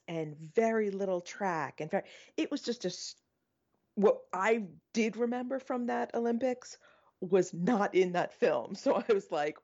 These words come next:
"What alternate universe Mandela effect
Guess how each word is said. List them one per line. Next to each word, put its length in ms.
"What 180
alternate 560
universe 560
Mandela 720
effect 680